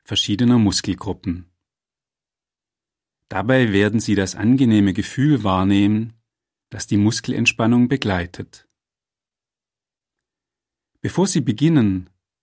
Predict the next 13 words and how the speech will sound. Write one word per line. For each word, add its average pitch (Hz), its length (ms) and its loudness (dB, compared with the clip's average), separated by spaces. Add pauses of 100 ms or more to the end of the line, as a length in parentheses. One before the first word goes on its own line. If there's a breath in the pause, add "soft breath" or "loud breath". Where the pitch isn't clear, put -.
(180)
prüfen 151 400 0
Sie, - 420 -6 (440)
ob - 120 -12
Sie - 180 -6
aufrecht 123 760 -6 (340)
und 107 180 -6
gemütlich 98 520 -2
sitzen - 600 -4 (240)
oder 131 200 0
liegen. 95 480 -2 (2250)
Falls 151 220 0
Sie 170 80 -2
sitzen, 104 600 -2